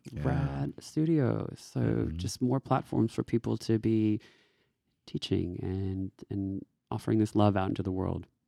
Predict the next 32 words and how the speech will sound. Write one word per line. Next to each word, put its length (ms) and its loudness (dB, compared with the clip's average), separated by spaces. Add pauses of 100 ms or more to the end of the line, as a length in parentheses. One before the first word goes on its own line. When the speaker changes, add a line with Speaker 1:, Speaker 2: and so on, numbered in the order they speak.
Speaker 1:
Yeah. 240 -2 (460)
Speaker 2:
Mm-hmm. 800 -10
Speaker 1:
Um, 420 6 (380)
well, 180 0
thanks 180 4
for 100 -4
coming 240 0
on 80 0
the 60 -2
show, 240 -4
Eric. 220 -6 (340)
Speaker 2:
It 60 6
was 240 6
a 60 4
blast. 680 2
Speaker 1:
It 60 -14
was 140 -8
awesome, 360 -6
Speaker 2:
Great 220 6
Speaker 1:
man. 40 0
Speaker 2:
to 80 6
see 300 4
you. 260 4 (120)
Speaker 1:
Uh, 200 6
it 40 4
was 100 0
so 140 2
good 120 6
to 80 4
see 240 2
you. 200 2 (140)
Um, 560 0